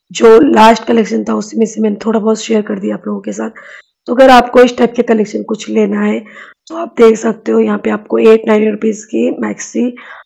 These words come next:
dresses मिलने वाले हैं। सेवन नाइन रुपीज में आपको इस type की dresses वगैरह मिल जाएंगी। काफी बढ़िया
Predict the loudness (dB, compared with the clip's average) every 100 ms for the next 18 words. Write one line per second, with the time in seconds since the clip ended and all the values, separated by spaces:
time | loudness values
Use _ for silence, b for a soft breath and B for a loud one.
0 | _ -2 0 -2 -4 -4 -2 -2 -2 -4
1 | -6 b b b -4 2 6 6 6 4
2 | 2 0 -2 0 -4 -4 -8 -2 0 2
3 | 0 -6 -6 -8 -6 -6 -6 -8 -10 -8
4 | -6 -6 -6 -6 -8 -8 -8 -12 -10 -12
5 | -10 -12 -8 -8 -10